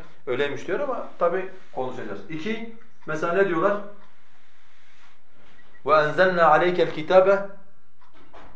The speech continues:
تِبْيَانًا لِكُلِّ شَيْءٍ. Değil mi? Ne oldu şimdi? İkinci bir şey geldi.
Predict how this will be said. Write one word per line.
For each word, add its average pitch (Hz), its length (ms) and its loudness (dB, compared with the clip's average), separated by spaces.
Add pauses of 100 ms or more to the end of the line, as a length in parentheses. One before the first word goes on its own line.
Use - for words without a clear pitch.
(340)
تِبْيَانًا 170 540 8 (100)
لِكُلِّ 135 280 -2
شَيْءٍ. 101 220 -4 (960)
Değil 190 120 8
mi? 196 100 0 (1000)
Ne 147 80 0
oldu 185 260 6
şimdi? 185 200 -2
İkinci 165 360 -4
bir 147 80 -4
şey 135 200 -2
geldi. 92 320 -4